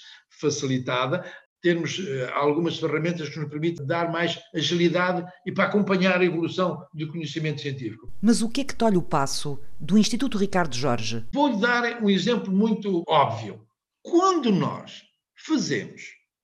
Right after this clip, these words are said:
Speaker 1: a planificação do nosso instituto, por exemplo, vamos comprar para o ano reagentes, nós temos que fazer uma gestão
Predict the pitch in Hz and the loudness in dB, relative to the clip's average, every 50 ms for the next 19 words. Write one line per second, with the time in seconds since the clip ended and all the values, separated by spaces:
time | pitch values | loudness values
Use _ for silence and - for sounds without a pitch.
0 | _ _ - - 156 135 - 220 247 247 226 190 - - 165 - 156 135 113 - | _ _ -10 -8 -6 -4 -2 0 0 2 2 0 0 -2 -4 -4 -4 -4 -4 -6
1 | 113 90 87 - - - _ 135 123 131 139 170 190 208 202 208 - 180 - - | -10 -10 -12 -14 -16 -18 _ -10 -6 -4 0 2 2 2 0 0 -4 -6 -8 -6
2 | - 151 - - - - - - - - _ _ _ _ _ _ _ _ _ _ | -8 -8 -10 -10 -12 -14 -16 -18 -20 -20 _ _ _ _ _ _ _ _ _ _
3 | - 254 277 247 190 - - 101 95 101 - - - _ _ _ _ _ _ _ | -6 -2 0 0 0 0 -2 -4 -8 -10 -14 -20 -20 _ _ _ _ _ _ _
4 | _ - 180 160 285 302 277 269 226 - - - 214 196 - 220 233 254 254 240 | _ -8 -2 2 4 4 4 4 2 -2 -2 -2 -2 -2 -2 -2 0 2 2 2
5 | 214 175 170 175 180 185 214 226 240 247 240 233 226 214 202 - 180 190 208 196 | 0 0 0 0 2 2 4 4 2 2 0 0 -2 -4 -6 -6 -4 -2 0 0
6 | 175 143 143 147 113 - - - - - - _ _ _ _ _ 302 339 359 370 | 0 0 0 -2 -2 -4 -6 -12 -16 -18 -20 _ _ _ _ _ -2 -2 0 0
7 | - - - 202 151 135 - - - - - 202 156 131 135 117 123 135 151 170 | 0 -2 -2 -2 -4 -4 -6 -10 -10 -6 -6 -4 -4 -4 -6 -6 -6 -4 -4 -4
8 | 165 - - - - - - 98 92 - - | -2 -2 -4 -6 -6 -6 -6 -6 -8 -10 -14